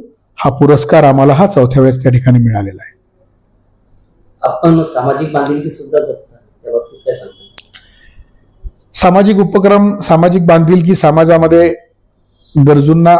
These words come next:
Speaker 1: मदत हा जो एक, अ, उद्देश आहे, तो डोळ्यासमोर ठेवून आम्ही जवळपास वीस वर्षापासून काम करतो. जागृती प्रतिष्ठानच्या माध्यमातून अनेक लोकांना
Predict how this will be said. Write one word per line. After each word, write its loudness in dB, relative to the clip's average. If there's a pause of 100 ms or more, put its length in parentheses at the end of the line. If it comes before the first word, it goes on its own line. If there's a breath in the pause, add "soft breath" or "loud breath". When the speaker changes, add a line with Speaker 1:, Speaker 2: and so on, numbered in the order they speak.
(120)
Speaker 1:
मदत 2 (840)
हा 0
जो 2
एक, -2
अ, 2
उद्देश 0
आहे, 2
तो -6
डोळ्यासमोर 2
ठेवून 2
आम्ही 0 (540 soft breath)
जवळपास 2
वीस -2
वर्षापासून 0
काम -2
करतो. -16 (580 soft breath)
जागृती 2
प्रतिष्ठानच्या 0
माध्यमातून 0 (680)
अनेक 0
लोकांना 2